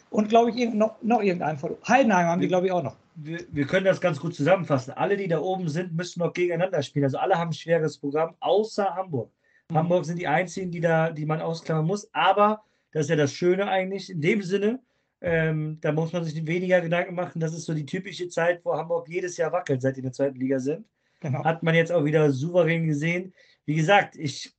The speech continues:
Speaker 2: kann hier auch nur noch mal ganz fairerweise sagen, ich würd's mir wünschen, dass die irgendwie mit aufsteigen. Natürlich nur, wenn wir auch aufsteigen, ist auch klar. Äh, aber ich will das Nordtribüne in die erste Liga endlich, äh, wiedersehen.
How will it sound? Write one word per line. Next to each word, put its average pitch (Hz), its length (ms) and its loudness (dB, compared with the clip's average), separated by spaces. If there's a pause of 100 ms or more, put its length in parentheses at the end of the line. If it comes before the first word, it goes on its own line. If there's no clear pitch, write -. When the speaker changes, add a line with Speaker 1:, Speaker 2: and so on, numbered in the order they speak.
Speaker 2:
kann 202 420 0
hier 175 480 0
auch 165 240 -4
nur 170 160 -4
noch 165 160 -2
mal 156 320 -2
ganz 180 340 -4
fairerweise 165 440 -2
sagen, 156 240 -4
ich 127 180 -12
würd's 151 220 -10
mir 151 340 -2
wünschen, 196 440 -2
dass 123 160 -4
die 139 120 -2
irgendwie 147 400 -2
mit 156 240 -6
aufsteigen. 147 680 0 (340)
Natürlich 156 580 -2
nur, 147 140 2
wenn 131 160 2
wir 120 140 0
auch 147 120 0
aufsteigen, 170 460 -4
ist 127 100 -12
auch 139 200 -4
klar. 202 360 -6 (380)
Äh, - 120 -2
aber 151 680 2
ich - 200 -8
will 151 180 -6
das 165 200 -2
Nordtribüne 151 440 -6
in 147 80 -4
die 147 80 -2
erste 147 260 -6
Liga 147 240 -4
endlich, 175 680 -10
äh, 147 360 -4 (120)
wiedersehen. 143 600 -2